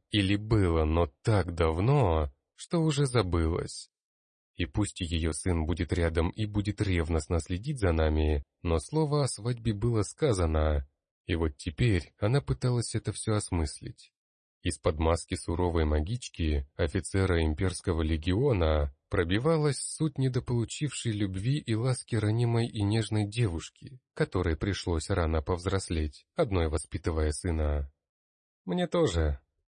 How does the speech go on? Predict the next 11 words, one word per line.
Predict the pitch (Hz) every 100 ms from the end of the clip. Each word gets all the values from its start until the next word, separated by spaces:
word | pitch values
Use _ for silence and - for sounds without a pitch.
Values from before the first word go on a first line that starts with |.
| _
улыбнулся | 170 160 104 80 76 -
я. | 78 73 73 69 _ _ _ _ _
«Честно, | - 110 - 165
даже | 117 120 131
не | 131
ожидал, | 120 101 135 127
что | 90 -
твое | 87 85 82
руководство | 85 - 85 82 - 87
тебя | 101 85 82
отпустит. | - 98 87 - 98 _